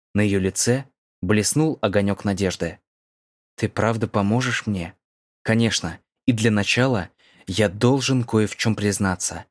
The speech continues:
Я расскажу полицейским, что твои следы появились в доме Кима из-за меня. Конечно, мне достанется за то, что я своими действиями помешал следствию,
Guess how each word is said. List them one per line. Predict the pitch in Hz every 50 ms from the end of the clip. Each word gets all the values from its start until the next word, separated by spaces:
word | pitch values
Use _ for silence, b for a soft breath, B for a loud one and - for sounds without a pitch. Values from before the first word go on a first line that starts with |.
| _ B B B B B B
Я | 113 117
расскажу | 113 110 - - 120 117 123
полицейским, | 117 - 107 107 104 - - 131 139 - - - 95 90 -
что | - -
твои | - 104 104 110 117
следы | 113 - - 107 101 104 131 139
появились | 127 113 101 98 113 113 110 101 -
в | 104 95
доме | 104 120 110 104 92
Кима | - - 139 139 123 101 - -
из-за | 127 110 113 113
меня. | 110 104 104 98 87 82 - - _ _ _ _ _ B B B B
Конечно, | B 143 160 185 170 - - 113
мне | 107 120 131 127
достанется | 110 117 107 - - 139 127 117 104 - - 98
за | 90 98 95
то, | - 151 143
что | - - 110
я | 98 107
своими | 101 - 110 107 101 98 95
действиями | 90 113 127 143 139 - - - 104 95 92 90
помешал | 87 - 101 104 101 - - 131
следствию, | 120 - - 123 117 98 - - - - 90 87 90 -